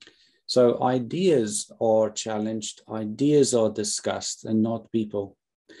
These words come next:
People don't have the reason to become defensive. So there's that cognitive freedom, um, where, uh, when it comes to, uh, exploring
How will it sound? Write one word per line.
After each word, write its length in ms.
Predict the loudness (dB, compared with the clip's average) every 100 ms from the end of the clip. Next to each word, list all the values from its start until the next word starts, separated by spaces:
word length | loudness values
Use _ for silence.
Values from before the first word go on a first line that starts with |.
| -20 -20 _ _
People 680 | 0 2 4 6 6 2 0
don't 240 | -2 0 -4
have 400 | -2 0 0 -2
the 120 | -4
reason 440 | -2 -2 -2 -6
to 120 | -6
become 420 | -8 -8 -2 0 0
defensive. 640 | -2 -2 -2 -4 -6 -8
So 260 | -4 -2 0
there's 260 | 0 -2
that 220 | -2 -4 -6
cognitive 600 | -2 -2 0 -4 -4 -10
freedom, 600 | -6 -4 -4 -6 -8 -14 _ -20 -20 -20 _ _ _
um, 480 | -6 -4 -2 -2 -6 _ _ _
where, 480 | -10 -2 0 2 0 -4 -10 -10 -4
uh, 260 | -2 0 -2 -4
when 260 | 0 2 2
it 220 | -2 -4
comes 360 | -4 -4 -6 -4
to, 440 | -2 0 -2 -8 -18 _ -8
uh, 240 | -6 -4 -4
exploring 960 | -6 -8 -2 4 4 4 2 0 -4